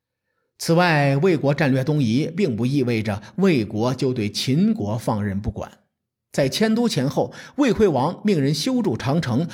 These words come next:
以防止秦人继续东进。这是一个很有时代特色的举动。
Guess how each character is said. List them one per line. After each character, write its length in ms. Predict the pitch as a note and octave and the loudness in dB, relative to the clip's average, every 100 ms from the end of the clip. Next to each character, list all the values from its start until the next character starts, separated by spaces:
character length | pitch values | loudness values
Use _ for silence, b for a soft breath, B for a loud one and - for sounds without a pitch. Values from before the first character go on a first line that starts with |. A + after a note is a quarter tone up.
| B | B
以 140 | B2+ | 0
防 360 | B2+ C3+ F3+ A#3+ | 2 0 2 2
止 160 | A#2+ A2 | 0 -4
秦 320 | - D3 E3+ | -2 0 0
人 200 | A2 C#3+ | -2 -2
继 220 | - A#2 | -4 -4
续 180 | - D2+ | -4 -8
东 200 | F#2+ G2 | -6 -8
进。 240 | F#2 - _ _ _ _ _ _ _ _ _ _ _ _ _ | -10 -14 _ _ _ _ _ _ _ _ _ _ _ _ _
这 140 | - F#3+ | 0 0
是 140 | C3+ | 2
一 100 | C3 | 2
个 460 | D#3 C#3 A#2+ A2 G2 | 2 4 4 2 -2
很 180 | - F3 | 0 2
有 120 | D3 | 2
时 200 | - C3 | 0 -2
代 160 | B2 G2+ | 0 -2
特 220 | - A#2 | -2 -2
色 140 | A2+ | -2
的 100 | F#2+ | -4
举 180 | - - | -8 -8
动。 280 | A2 A2 | -6 -8